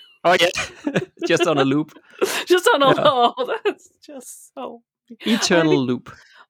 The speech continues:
Speaker 2: so i-, i-, is it, um, like, if you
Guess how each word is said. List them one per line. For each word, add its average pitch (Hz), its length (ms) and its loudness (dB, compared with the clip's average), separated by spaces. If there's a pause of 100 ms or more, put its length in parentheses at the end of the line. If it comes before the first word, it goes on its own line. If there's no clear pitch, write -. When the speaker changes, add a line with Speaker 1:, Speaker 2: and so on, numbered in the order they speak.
(220)
Speaker 2:
so 262 240 -2
i-, - 40 -4 (360)
i-, - 0 - (340)
is 330 120 0
it, 339 160 2
um, 277 600 -2 (540)
like, - 160 0
if 294 140 -6
you 247 160 -6